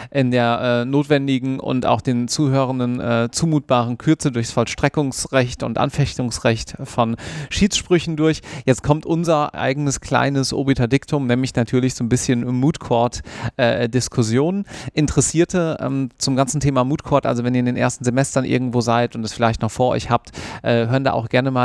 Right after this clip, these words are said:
in die Folgen rein, die wir dazu hier schon gemacht haben. Die verlinken wir natürlich auch nochmal im beiliegenden P D F. Benji, wir starten jetzt doch nochmal ganz kurz, äh, ziemlich weit vorne, nämlich mit der Frage,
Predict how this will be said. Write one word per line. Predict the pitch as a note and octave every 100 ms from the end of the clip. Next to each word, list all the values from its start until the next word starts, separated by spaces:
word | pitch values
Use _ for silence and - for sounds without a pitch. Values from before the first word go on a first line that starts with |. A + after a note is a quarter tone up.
| B2
in | B2
die | A#2
Folgen | G#2+ C3 B2+ B2+
rein, | A#2 A2+
die | A2+ A2
wir |
dazu | A2 A2+ -
hier | A2+ A2+
schon | -
gemacht | G#2+ C3+ - -
haben. | B2+ A#2
Die | A2
verlinken | A2+ C3+ E3 C3
wir | B2
natürlich | B2 - A#2 -
auch | A2+
nochmal | A2 G#2+ A2 A2
im | A2+
beiliegenden | G#2+ G#2+ G#2+ G#2+ G#2+ G#2 G2
P | A2
D | G2+
F. | F#2+ G#2+ - - _ -
Benji, | C#3 B2+ C3+ - - _ _ _ _
wir | D3+ C#3+
starten | - D#3+ F#3
jetzt | E3 D3 - -
doch | C#3+ D#3
nochmal | D#3+ C#3+ C#3+ B2+
ganz | C3+ C#3+ -
kurz, | C#3+ C#3 - -
äh, | A2+ C3 _ D3
ziemlich | - E3+ C#3+
weit | C3 A#2
vorne, | - C#3+ F3 E3+
nämlich | B2 B2
mit | B2
der | A#2
Frage, | - - A#2+ D3 E3 D#3